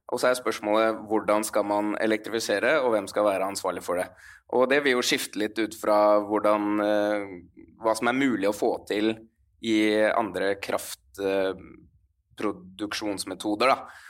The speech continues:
Eh, og jeg tror det blir vanskelig å gjøre det med mer, eh, stabil kraftutbygging på, på,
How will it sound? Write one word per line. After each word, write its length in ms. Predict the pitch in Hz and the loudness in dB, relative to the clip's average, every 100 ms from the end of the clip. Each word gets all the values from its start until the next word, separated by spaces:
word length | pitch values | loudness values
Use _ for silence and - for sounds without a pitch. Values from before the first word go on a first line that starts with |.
| _ | _
Eh, 140 | 117 120 | 0 2
og 160 | 117 | 4
jeg 140 | 120 123 | 2 2
tror 300 | 143 127 123 | 2 2 4
det 100 | 120 | 4
blir 260 | 123 120 | 4 4
vanskelig 640 | 120 117 104 - 104 110 107 | 4 0 -4 -2 2 2 2
å 560 | 117 110 110 110 113 | 2 4 4 4 4
gjøre 360 | 110 113 107 98 | 4 4 2 2
det 120 | 104 | 0
med 160 | 107 104 | 0 0
mer, 300 | 104 101 101 | 0 0 2
eh, 800 | 104 101 101 107 _ 110 107 107 | 2 2 0 -6 _ -6 -4 -4
stabil 360 | 104 107 104 104 | -4 -2 -2 -2
kraftutbygging 720 | 101 101 98 101 98 101 101 | -2 -4 -8 -6 -6 -8 -4
på, 380 | 98 101 101 104 _ _ _ _ - | 0 0 0 -4 _ _ _ _ -4
på, 120 | 104 | 0